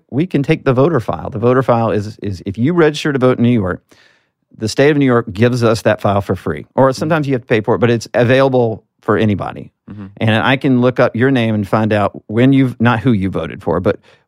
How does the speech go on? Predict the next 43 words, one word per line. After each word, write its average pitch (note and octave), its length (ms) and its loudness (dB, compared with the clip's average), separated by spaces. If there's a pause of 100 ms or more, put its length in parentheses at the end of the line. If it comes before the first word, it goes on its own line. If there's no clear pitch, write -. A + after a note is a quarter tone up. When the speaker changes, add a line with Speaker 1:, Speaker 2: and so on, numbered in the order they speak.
(180)
Speaker 1:
you A2 80 -2
know, F#2+ 80 0
what G#2 180 0
party C3 220 2
you're A#2+ 120 2
affiliated A#2 480 0
with, A2+ 260 0
how A2+ 140 2
many G#2 140 0
times F#2 280 -4
you F2+ 80 -4
voted. A#2 380 2
Do G2+ 80 -6
you G2 80 -4
vote G#2 180 -2
in - 60 -8
primaries, F#3+ 760 -2 (300)
or A#2 160 0
do A#2 60 2
you A#2 80 2
just A2+ 180 0
vote A2 160 0
in F#2+ 60 -8
general C#3 360 2
elections? C3+ 240 2
Speaker 2:
You C#3+ 60 2
can B2 100 2
see C#3+ 80 4
if B2+ 80 2
I B2+ 80 0
voted A#2+ 320 0
in A#2 140 -2
the A2 80 -4
Democrat G#2+ 340 -2
or G#2 60 0
Republican A2 340 0
primary? G#2+ 280 2
Speaker 1:
Absolutely. - 440 -10 (320)
Oh, F3+ 160 4
well, F3+ 260 2
it E3 120 -2
depends. C#3 420 -2
Every D3+ 240 0